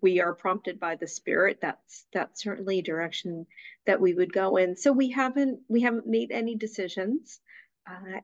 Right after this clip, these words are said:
and I think that's, um, that,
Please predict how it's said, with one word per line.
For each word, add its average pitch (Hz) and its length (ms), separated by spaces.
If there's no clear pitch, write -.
and 208 580
I 226 80
think 247 220
that's, - 540
um, 180 380
that, 226 140